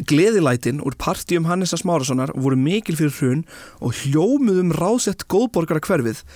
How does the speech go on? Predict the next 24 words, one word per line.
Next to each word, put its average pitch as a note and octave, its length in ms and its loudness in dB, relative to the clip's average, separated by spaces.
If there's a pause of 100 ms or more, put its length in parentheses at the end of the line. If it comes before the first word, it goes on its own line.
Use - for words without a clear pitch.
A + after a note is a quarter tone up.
(340)
Reglulega A3+ 800 0
heyrðist C#3+ 380 0
öskur G#3+ 460 -2
í - 20 -4
gegnum D#3+ 320 -2
glauminn." C3+ 400 2 (460)
King F4+ 340 0
Cash! F#4+ 880 4 (1120)
Það C3+ 300 2
var C#3 100 4
lausaféð F#3+ 560 4
sem E3 160 0
það C#3+ 100 2
vantaði G3 380 2
sem D#3 140 2
þeir D3 80 4
voru C#3 140 4
að D3+ 80 2
hylla. D3 300 -4 (680)
Bara B2 180 -8
Hannes G#3+ 320 0
Smárason, C#3 640 2
einhver D3 320 0
hrunbraskari, D#3 760 0